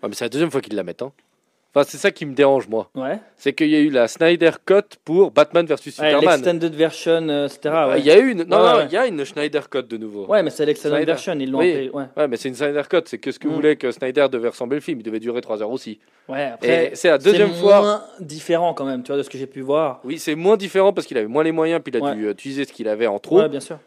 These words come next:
Speaker 1: Mais c'est pas la deuxième fois. Genre, il tourne, euh, quatre films et merde, il
Speaker 2: Bah,
Speaker 1: y en a deux qui
Speaker 2: après,
Speaker 1: doivent
Speaker 2: on
Speaker 1: être,
Speaker 2: en a déjà
Speaker 1: euh,
Speaker 2: parlé pendant le
Speaker 1: ressortis.
Speaker 2: débat. Après, je vais, je vais laisser aussi Lucci répondre, mais juste pour dire, je voulais finir mon, juste ce que je voulais dire, c'est que on en a parlé déjà pendant le débat D C Marvel,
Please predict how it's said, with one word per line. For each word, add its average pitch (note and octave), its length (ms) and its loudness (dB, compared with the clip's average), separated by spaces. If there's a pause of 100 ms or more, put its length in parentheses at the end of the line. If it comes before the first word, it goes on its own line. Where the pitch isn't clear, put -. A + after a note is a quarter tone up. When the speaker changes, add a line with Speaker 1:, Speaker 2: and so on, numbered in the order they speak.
Speaker 1:
Mais G#2+ 220 -10 (100)
c'est - 180 -12
pas G3 140 -2
la A#2 80 0
deuxième C3+ 300 -6
fois. - 180 -16
Genre, A#2 240 -12
il D#3 60 -16
tourne, A#2+ 260 -10
euh, F#2 180 -10
quatre D3+ 200 -6
films F3 320 -10
et F2+ 240 -16
merde, A2 320 -6
il - 40 -8
Speaker 2:
Bah, - 60 0
Speaker 1:
y G#2+ 60 -6
en - 20 -12
a A2+ 80 -4
deux C3 140 0
qui - 80 -4
Speaker 2:
après, C3 100 2
Speaker 1:
doivent B2 120 4
Speaker 2:
on - 80 0
Speaker 1:
être, F3 40 -4
Speaker 2:
en E3+ 80 0
a E3 60 6
déjà E3+ 140 6
Speaker 1:
euh, E3+ 40 6
Speaker 2:
parlé G3 240 2
pendant E3+ 240 -2
le D3+ 60 0
Speaker 1:
ressortis. F#3+ 400 4
Speaker 2:
débat. A#2 160 -2
Après, E3+ 260 -4
je C#3 140 -6
vais, C3 80 -4
je B2 40 -12
vais C3 60 -12
laisser C3+ 160 -10
aussi D3 160 -12
Lucci D3 260 -10
répondre, D3+ 280 -6
mais C3+ 80 -6
juste D#3+ 160 -16
pour D#3 160 -2
dire, G3 160 -4 (360)
je B2 40 -18
voulais C#3 140 -2
finir D#3+ 260 -4
mon, D3+ 240 -4
juste D3+ 140 -14
ce - 40 -20
que C#3+ 100 -10
je - 20 -10
voulais C#3+ 140 -4
dire, B3 120 -4
c'est - 140 -14
que D3 160 -8 (520)
on D#3+ 80 -4
en D#3 60 0
a D3+ 80 0
parlé F3 220 4
déjà F3 100 -4
pendant D#3+ 200 -2
le C#3+ 40 -6
débat D3+ 260 2
D D3 140 -8
C D3+ 180 -14
Marvel, C#3+ 540 -2